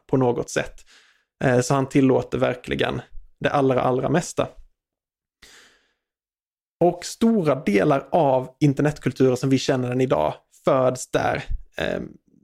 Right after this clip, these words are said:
det kändaste exemplet är, eh, lolcats, alltså kattbilder ihop med kul texter, som är en trend som kommer från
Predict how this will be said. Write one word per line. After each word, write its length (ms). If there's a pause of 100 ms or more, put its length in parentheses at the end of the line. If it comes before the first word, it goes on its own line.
(800)
det 200
kändaste 600
exemplet 580
är, 400 (260)
eh, 160
lolcats, 760
alltså 260 (460)
kattbilder 640
ihop 260
med 120
kul 300
texter, 580 (140)
som 180
är 280
en 200
trend 380
som 160
kommer 320
från 320